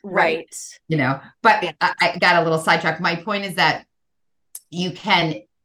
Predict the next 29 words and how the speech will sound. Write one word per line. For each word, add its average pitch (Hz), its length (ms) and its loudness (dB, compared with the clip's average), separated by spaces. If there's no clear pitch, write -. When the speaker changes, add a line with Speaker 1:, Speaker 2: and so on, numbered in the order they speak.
Speaker 2:
when 185 220 -2
it 180 200 -6
looks 202 200 -2
a 233 60 2
little 202 160 0
bit 175 200 -4
tight, 170 460 0
and 160 160 4
I, 139 240 2
and 160 120 0
I 160 80 0
say 165 180 -4
to 165 80 -2
a - 60 -6
client, 151 340 -2
"The 160 240 -4
biggest 233 360 2
year 202 180 2
you 170 200 -2
have 165 300 -2
to 170 100 -6
be 151 200 0
flexible 139 640 -6
is 147 100 -8
in 143 100 -4
your 135 120 -4
year 131 240 -6
of 131 80 -12
retirement." 117 500 -10